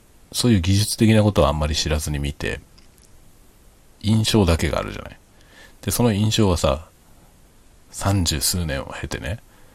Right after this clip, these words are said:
頭の中で発光してるわけですよね。<laughs> 発光して何か変わってるわけですよ。捏造されてんの。だから、この間もこんな話したけど、あの映画のこのシーンって思い浮かべた時にね、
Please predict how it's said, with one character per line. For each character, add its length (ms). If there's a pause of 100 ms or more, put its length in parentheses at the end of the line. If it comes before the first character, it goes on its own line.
(420)
頭 300
の 60
中 200
で 60
発 260 (140)
光 160
し 100
て 100
る 60
わ 80
け 80
で 60
す 120
よ 80
ね。 280 (640)
<laughs> 680
発 280
光 120
し 60
て 80
何 180
か 160
変 100
わ 80
っ 40
て 180
る 80
わ 80
け 80
で 80
す 120
よ。 120 (840)
捏 220
造 160
さ 100
れ 80
て 100
ん 80
の。 140 (220)
だ 140
か 40
ら、 280 (640)
こ 120
の 60
間 140
も 100
こ 100
ん 60
な 80
話 180
し 200
た 140
け 80
ど、 260 (380)
あ 100
の 160
映 80
画 100
の 80
こ 140
の 80
シ 160
ー 80
ン 60
っ 20 (420)
て 140
思 280
い 60
浮 40
か 140
べ 100
た 120
時 180
に 140
ね、 200